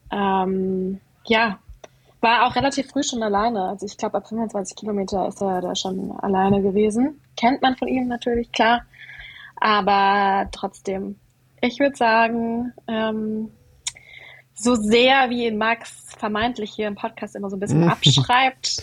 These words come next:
Speaker 1: glaub ich das
Speaker 2: Ah,
Speaker 1: nicht.
Speaker 2: ich weiß auch nicht. Also ich hab aber trotzdem so ein bisschen das Gefühl, es wär jetzt dann schon irgendwie,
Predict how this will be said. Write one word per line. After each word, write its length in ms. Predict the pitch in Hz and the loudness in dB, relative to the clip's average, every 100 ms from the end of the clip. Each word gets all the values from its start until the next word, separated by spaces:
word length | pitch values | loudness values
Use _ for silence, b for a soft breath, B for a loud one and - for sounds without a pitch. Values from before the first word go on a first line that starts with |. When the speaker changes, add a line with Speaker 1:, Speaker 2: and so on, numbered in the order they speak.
| - - | -8 -4
Speaker 1:
glaub 220 | - - | -4 -4
ich 80 | - | -10
das 120 | - | -2
Speaker 2:
Ah, 420 | 120 135 139 143 | 2 4 6 4
Speaker 1:
nicht. 40 | - 123 | 4 2
Speaker 2:
ich 80 | 143 | 2
weiß 260 | 139 - | 2 2
auch 160 | 117 190 | 2 4
nicht. 180 | 160 120 | 4 6
Also 120 | 139 | 4
ich 100 | 143 | 4
hab 160 | 170 - | 2 2
aber 200 | 143 135 | 2 4
trotzdem 340 | 156 175 170 | 2 4 4
so 80 | 160 | 4
ein 80 | 151 | 2
bisschen 540 | - 180 - - 160 147 | 0 2 2 2 4 4
das 180 | 143 - | 4 0
Gefühl, 560 | 156 - 165 165 165 | -4 2 4 6 6
es 240 | 117 110 127 | 4 2 4
wär 80 | |
jetzt 240 | 131 139 - | 4 4 0
dann 80 | 143 | 2
schon 280 | - 131 | 4 4
irgendwie, 600 | 98 123 127 131 131 127 | 4 4 4 6 6 4